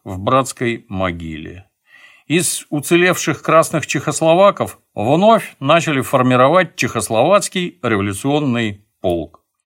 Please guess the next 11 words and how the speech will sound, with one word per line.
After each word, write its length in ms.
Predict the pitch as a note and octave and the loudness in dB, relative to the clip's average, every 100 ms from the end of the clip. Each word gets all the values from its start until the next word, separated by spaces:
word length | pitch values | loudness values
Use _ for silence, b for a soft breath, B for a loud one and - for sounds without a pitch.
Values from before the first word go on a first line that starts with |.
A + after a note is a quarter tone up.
| _ _ | _ _
Сто 600 | - - F3+ F#3 G#2+ - | -10 -4 2 4 2 -2
чехословацких 800 | - C3 C3 D3 D3+ D3 - B2 | -6 -4 0 2 4 4 2 -4
бойцов 680 | G2+ A2 C3 - F3+ D3+ - - | 0 0 0 0 -2 -2 -4 -10
вместе 460 | G#2 A#2+ C3+ - | -4 0 -2 -4
с 80 | A#2+ | -8
красноармейскими 880 | A#2+ A2+ C#3+ C3 C3 A#2+ - A2 G#2 | -6 -4 0 2 2 0 -2 -4 -2
частями 520 | A#2+ A2 A#2+ G#2 F2+ | -4 -4 -4 -2 -2
на 140 | F#2+ | -4
следующий 640 | A2+ G#3 A3 G3+ E3 F3+ D3+ | -2 -2 -2 -2 -2 -2 -2
же 180 | C#3 | -2
день 520 | C#3+ B2 A#2 F#2+ E2 | -4 -4 -2 -2 -6